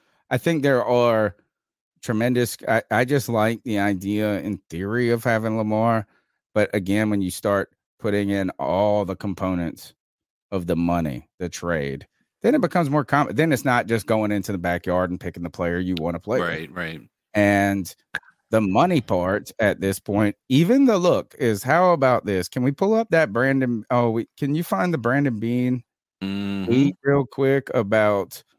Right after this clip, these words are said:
Speaker 1: celebrating the Joe Burrow? Like, oh, well, I mean, Joe Burrow and Ja'Marr Chase. I mean, I fucking pretty cool combination on their rookie deal.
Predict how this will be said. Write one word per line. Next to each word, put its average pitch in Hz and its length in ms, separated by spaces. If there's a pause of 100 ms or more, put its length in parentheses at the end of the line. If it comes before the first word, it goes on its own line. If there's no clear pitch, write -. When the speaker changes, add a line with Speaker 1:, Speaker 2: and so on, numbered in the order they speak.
(600)
Speaker 1:
celebrating 120 920
the 107 80
Joe 104 300
Burrow? 107 500
Like, 85 240
oh, 92 320 (500)
well, 90 380 (480)
I 104 60
mean, 85 340 (920)
Joe 98 200
Burrow 90 520
and 85 180
Ja'Marr 90 360
Chase. 92 440
I - 20
mean, 85 160
I 87 260 (440)
fucking 82 400
pretty 90 240
cool 92 400
combination 92 760
on 92 140
their 90 100
rookie 92 340
deal. 92 540